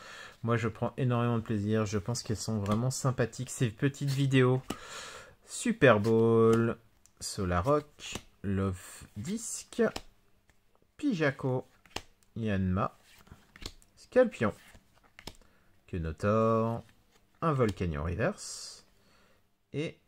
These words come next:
rien du tout, un Ronflex en rare. Bon, ça va bien finir par arriver.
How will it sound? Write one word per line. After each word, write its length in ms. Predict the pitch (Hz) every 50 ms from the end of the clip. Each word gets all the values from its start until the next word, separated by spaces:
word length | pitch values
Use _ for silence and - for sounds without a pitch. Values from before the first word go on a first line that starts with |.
| _ _ _ _ -
rien 460 | 92 95 92 101 117 - 202 214 202
du 180 | 196 196 175
tout, 320 | - - - 160 160 156 - _ _ _ _ _ - -
un 160 | 117 123 120
Ronflex 1000 | 110 110 127 139 139 - 127 120 120 120 - - - - - - - - - - - - _ _ _ _ _ _ _ _ _ _ _ _ - - - - - - - - - - -
en 160 | - 147 139 127
rare. 500 | 123 120 113 113 113 113 113 107 107 110
Bon, 160 | - - - 85
ça 140 | - -
va 120 | 87 87 90
bien 140 | 95 104 101
finir 260 | - - 113 107 104
par 140 | - 120 120
arriver. 340 | 131 143 151 143 131 104